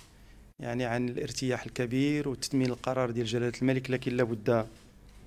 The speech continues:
أن أعيد تسليط الضوء على هذا ال-، على هذا القرار الكبير الذي بالمناسبة، يعني، جلالة الملك دائما كان مع ال-،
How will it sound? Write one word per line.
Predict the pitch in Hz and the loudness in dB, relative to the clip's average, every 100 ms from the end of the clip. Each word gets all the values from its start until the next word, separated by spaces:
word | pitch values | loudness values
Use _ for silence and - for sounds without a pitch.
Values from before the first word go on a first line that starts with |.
| - - | -20 -2
أن | 131 - | 0 4
أعيد | 127 131 123 | 6 6 4
تسليط | - 135 127 127 | 2 2 2 0
الضوء | 107 127 120 | 2 4 4
على | 113 | 2
هذا | 110 110 117 | 2 0 -4
ال-، | 107 107 - - - - - - - - | -6 -8 -14 -20 -20 -20 -20 -20 -10 2
على | 127 | 6
هذا | 123 | 6
القرار | 123 139 127 | 6 6 8
الكبير | 120 110 127 127 117 - - - - - _ - - - - - | 8 6 6 8 6 2 -14 -20 -20 -20 _ -20 -20 -20 -20 -12
الذي | 123 123 120 139 | -2 2 6 6
بالمناسبة، | 135 127 127 127 131 117 131 135 127 120 - - | 6 4 4 4 4 6 8 8 8 4 -6 -12
يعني، | 139 117 117 123 120 117 113 - - - - | -8 -2 0 2 2 2 -2 -8 -12 -12 -6
جلالة | 123 135 139 131 | 4 8 8 6
الملك | 135 131 131 | 4 4 4
دائما | 127 143 123 123 113 - | 4 4 4 2 0 0
كان | 120 120 | 0 2
مع | 110 113 | 4 4
ال-، | 110 104 | 2 -2